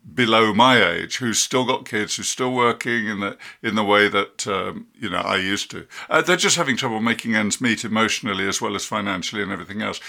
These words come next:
Now, I don't, I'm an optimist. I don't like, uh, painting a black picture. But I think the fact remains that, um, even without the pandemic, we were heading to a pretty gloomy place.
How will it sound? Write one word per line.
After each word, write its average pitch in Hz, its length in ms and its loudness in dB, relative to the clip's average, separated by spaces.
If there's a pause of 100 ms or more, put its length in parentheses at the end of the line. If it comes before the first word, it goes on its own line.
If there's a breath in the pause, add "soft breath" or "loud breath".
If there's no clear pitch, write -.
(140)
Now, 139 140 6
I 156 60 4
don't, 180 360 2
I'm 165 240 4
an 131 60 4
optimist. 104 540 0
I 123 80 2
don't 131 240 0
like, 123 420 2 (400)
uh, 107 200 0 (200)
painting 110 320 -4
a 101 60 -8
black 107 260 0
picture. - 380 -6 (340 loud breath)
But 131 140 4
I 143 100 8
think - 420 -2
the 127 120 0
fact - 340 2
remains 117 640 0
that, - 320 -8
um, 110 300 -2 (400 loud breath)
even 139 320 4
without 120 360 2
the 110 80 -8
pandemic, 110 680 0
we 120 220 0
were 113 160 2
heading 113 440 -2
to 113 200 -2
a 104 40 -2
pretty 107 320 -4
gloomy 101 360 0
place. 127 580 0